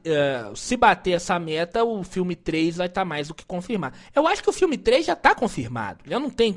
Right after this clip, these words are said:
Speaker 1: como
Speaker 2: já tá
Speaker 1: não ter.
Speaker 2: confirmado.
Speaker 1: Já tá confirmado. Mesmo não batendo a meta que
Speaker 2: Mas
Speaker 1: o
Speaker 2: isso não, mas já bateu. É, o, o Cameron falou que ele nunca falou que precisava bater dois bilhões pra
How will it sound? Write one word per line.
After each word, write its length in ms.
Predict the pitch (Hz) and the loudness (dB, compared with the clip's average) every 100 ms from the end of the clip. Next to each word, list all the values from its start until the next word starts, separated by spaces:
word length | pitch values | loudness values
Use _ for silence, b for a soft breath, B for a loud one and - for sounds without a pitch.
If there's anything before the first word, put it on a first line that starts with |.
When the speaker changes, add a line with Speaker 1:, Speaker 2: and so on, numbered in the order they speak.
| 185 | 4
Speaker 1:
como 60 | 175 | 6
Speaker 2:
já 100 | 165 | 6
tá 80 | 185 | 4
Speaker 1:
não 60 | |
ter. 60 | - | 4
Speaker 2:
confirmado. 540 | - 180 165 143 139 | 0 0 6 6 6
Speaker 1:
Já 160 | 214 320 | 0 0
tá 180 | 247 185 | 0 0
confirmado. 560 | 160 139 110 120 101 b b - | -2 -6 -10 -10 -10 b b 6
Mesmo 320 | 240 311 320 | 8 8 4
não 120 | 277 | 2
batendo 400 | 226 185 196 185 | 2 2 0 -2
a 80 | 165 | -2
meta 360 | 156 160 - 143 | -2 -4 -4 -6
que 160 | - | 4
Speaker 2:
Mas 180 | 170 165 | 6 6
Speaker 1:
o 40 | |
Speaker 2:
isso 180 | 208 220 | 2 0
não, 220 | 220 214 208 | 4 4 6
mas 140 | 190 | 2
já 100 | - | 2
bateu. 480 | - - - 190 165 143 - - _ _ | 0 0 0 0 0 -4 -16 -20 _ _
É, 140 | - | -8
o, 180 | 147 139 - 131 - | -4 -4 -8 -14 -4
o 460 | 143 139 131 123 - | 0 2 2 0 -2
Cameron 320 | 160 165 170 | 0 2 0
falou 340 | 185 180 156 143 | 2 2 2 -2
que 240 | 147 131 b b b | -4 -6 b b b
ele 200 | - 143 | -6 -2
nunca 240 | 156 214 208 | 0 0 0
falou 320 | 202 165 160 | 2 2 2
que 120 | 160 | -2
precisava 480 | 160 170 156 160 151 | -6 -6 -2 0 2
bater 260 | 147 143 143 | 2 0 0
dois 160 | 147 143 | -4 -2
bilhões 340 | 143 139 160 | -2 -2 -4
pra 320 | - - - | -2 0 0